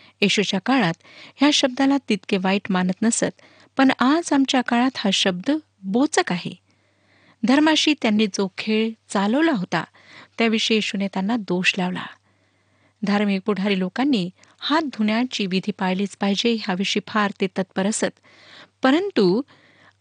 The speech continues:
अंतकरणाच्या स्थितीकडे, जी देवाकरिता फार महत्वाची आहे, त्याकडे मात्र ते दुर्लक्ष करीत. फार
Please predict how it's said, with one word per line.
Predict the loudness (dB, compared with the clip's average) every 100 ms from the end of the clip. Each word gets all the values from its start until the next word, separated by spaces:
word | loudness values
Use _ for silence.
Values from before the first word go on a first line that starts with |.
| _
अंतकरणाच्या | 0 0 0 -2 0 2 2 0 0 0
स्थितीकडे, | 0 -4 -2 -4 0 0 -2 _ _ _ _ -12 0
जी | 4 4
देवाकरिता | 4 2 0 -2 -2 -2 -2
फार | -2 0
महत्वाची | 2 2 0 0 0
आहे, | 0 4 2 0 _ -20 -16 -2
त्याकडे | 0 2 2
मात्र | 0 -2 -4
ते | 0 -2
दुर्लक्ष | 0 0 2 0 -2
करीत. | -2 -6 -8 -16 _ _ _ _ _ -14
फार | 0 0